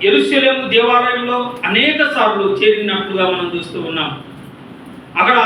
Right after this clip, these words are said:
బోధించుచున్నట్లుగా మనం వింటూ ఉన్నాం. బోధ, సంఘంలో బోధ అవసరం, కుటుంబాలలో బోధించేవారు అవసరం, కుటుంబంలో బోధించి బలపరిచేవారు అవసరం, సంఘంలో బోధించి బలపరిచేవారు అవసరం.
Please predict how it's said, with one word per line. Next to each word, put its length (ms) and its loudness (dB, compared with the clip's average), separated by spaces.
బోధించుచున్నట్లుగా 1120 2
మనం 220 0
వింటూ 300 2
ఉన్నాం. 440 -2
బోధ, 260 2
సంఘంలో 680 2
బోధ 200 2
అవసరం, 460 -4
కుటుంబాలలో 760 2
బోధించేవారు 540 4
అవసరం, 560 -4
కుటుంబంలో 540 4
బోధించి 600 2
బలపరిచేవారు 760 0
అవసరం, 380 -8
సంఘంలో 680 4
బోధించి 500 2
బలపరిచేవారు 680 2
అవసరం. 440 -2